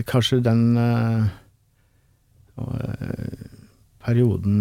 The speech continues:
ja, særlig på nittitallet synes jeg det ble mye, eh,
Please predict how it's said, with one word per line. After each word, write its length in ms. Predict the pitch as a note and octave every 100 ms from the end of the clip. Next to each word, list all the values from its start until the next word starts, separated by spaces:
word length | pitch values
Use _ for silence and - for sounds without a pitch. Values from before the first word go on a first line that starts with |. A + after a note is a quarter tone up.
| G2+
ja, 120 | - B2
særlig 320 | D3+ F#2+ E2+
på 100 | A2
nittitallet 460 | F#2 - F#2+ G2+
synes 180 | A2 F2+
jeg 140 | F2+ F#2+
det 80 |
ble 160 | E2+ E2
mye, 400 | F2 E2 - F2+
eh, 1900 | E2+ E2+ F2 F2 E2+ E2+ E2+ - - _ _ _ _ - - _ _ _ -